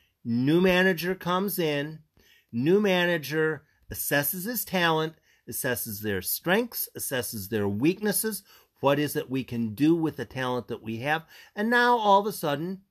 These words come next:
Tottenham is playing very well because the manager upgraded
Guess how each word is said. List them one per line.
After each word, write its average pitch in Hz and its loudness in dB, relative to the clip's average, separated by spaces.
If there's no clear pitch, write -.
Tottenham 139 -2
is 127 -8
playing 113 -6
very 92 -4
well 139 0
because 110 -4
the 117 -2
manager 147 0
upgraded 147 2